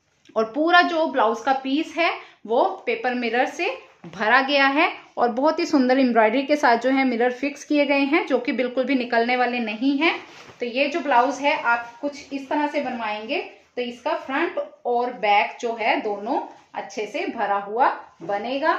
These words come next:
और नीचे की तरफ इस तरह से वर्क मिल रहा है जो कि आपके यहाँ पर ब्लाउज की, अ, बॉटम साइड में आएगा। तो ब्लाउज का जो लुक है वो बनने के बाद बहुत सुंदर आएगा।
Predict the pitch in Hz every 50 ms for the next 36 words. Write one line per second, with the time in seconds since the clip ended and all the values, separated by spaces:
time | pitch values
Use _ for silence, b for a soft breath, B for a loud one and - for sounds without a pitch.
0 | - - 247 247 247 254 254 262 330 311 302 302 - 285 302 339 330 285 277 -
1 | 285 247 247 240 - 330 381 508 - - - _ _ _ _ - 190 220 254 262
2 | - 302 277 277 269 269 285 320 403 403 - 262 247 - 269 247 226 - - -
3 | 320 349 392 302 254 220 - 277 294 285 269 240 208 196 208 208 - - 262 269
4 | 277 269 - 233 233 226 226 220 220 220 226 220 254 262 269 269 277 247 240 240
5 | 262 262 247 233 233 226 247 311 - - - - - - 220 196 226 220 214 233
6 | 254 - - 294 302 302 302 269 269 294 - - - - 320 330 349 320 320 -
7 | 240 240 240 247 262 254 262 262 247 240 240 240 233 214 233 240 277 277 - 285
8 | 269 262 277 277 269 269 262 262 262 269 320